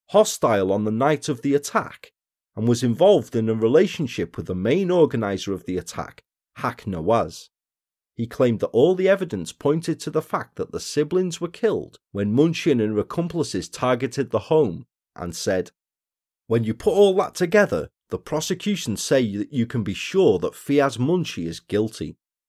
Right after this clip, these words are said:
You can be sure Fiaz Munshi was part of a plan,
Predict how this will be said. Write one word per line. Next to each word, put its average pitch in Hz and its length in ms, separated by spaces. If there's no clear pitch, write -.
You 104 140
can 110 140
be 107 120
sure 156 420
Fiaz 151 440
Munshi 165 400
was - 140
part 123 400
of 113 100
a 117 60
plan, 127 560